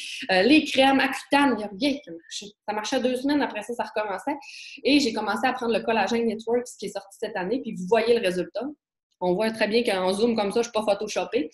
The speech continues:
<laughs> Fait que ça a vraiment, vraiment, vraiment changé ma vie. Puis depuis deux ans et demi, je change la vie de tout le monde autour de moi.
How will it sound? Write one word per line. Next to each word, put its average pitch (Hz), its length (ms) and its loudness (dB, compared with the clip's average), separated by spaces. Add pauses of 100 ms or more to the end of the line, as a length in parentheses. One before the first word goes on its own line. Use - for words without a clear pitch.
(280)
<laughs> 349 340 -2
Fait 202 60 0
que - 100 -10
ça 220 60 4
a 214 160 4
vraiment, 254 360 4
vraiment, 214 360 -6
vraiment 196 180 -6
changé 180 320 -8
ma 170 140 -2
vie. 220 180 -8 (320)
Puis 269 320 2
depuis 202 380 -2
deux 247 240 4
ans 254 60 6
et 240 100 4
demi, 226 160 2
je - 160 -2
change 214 140 -6
la 180 100 2
vie 185 80 -8
de - 100 -18
tout 247 60 6
le 226 80 0
monde 208 160 -4
autour 175 200 -10
de 165 100 -10
moi. 160 80 -12